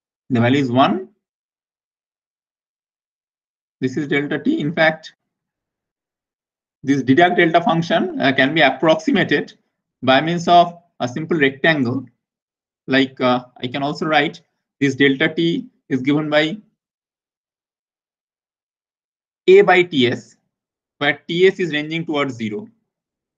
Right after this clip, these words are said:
So at the limit T S equal to zero,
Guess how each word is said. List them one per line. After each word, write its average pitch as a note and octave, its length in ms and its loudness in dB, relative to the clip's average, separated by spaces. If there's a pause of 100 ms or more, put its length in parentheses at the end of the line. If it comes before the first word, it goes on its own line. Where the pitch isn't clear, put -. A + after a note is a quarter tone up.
(640)
So D#3+ 200 -4
at - 340 -4 (600)
the C#3+ 100 -6
limit F3 420 -4
T F3+ 140 2
S G3+ 120 2
equal F#3+ 280 0
to G3+ 120 -2
zero, G3+ 400 0